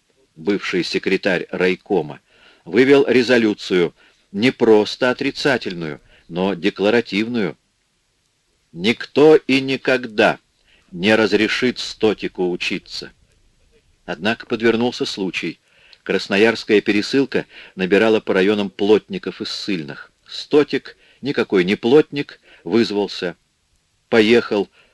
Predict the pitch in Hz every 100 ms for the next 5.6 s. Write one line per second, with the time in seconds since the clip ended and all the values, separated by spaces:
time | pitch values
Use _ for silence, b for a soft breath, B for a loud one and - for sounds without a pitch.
0 | b - - 113 - 120 143 123 - 98
1 | 98 90 95 - - 95 110 101 107 104
2 | 101 98 101 - 85 101 95 92 - 101
3 | 90 90 87 - _ _ _ _ _ _
4 | 82 - 113 160 143 - 117 139 104 -
5 | 107 131 123 - 120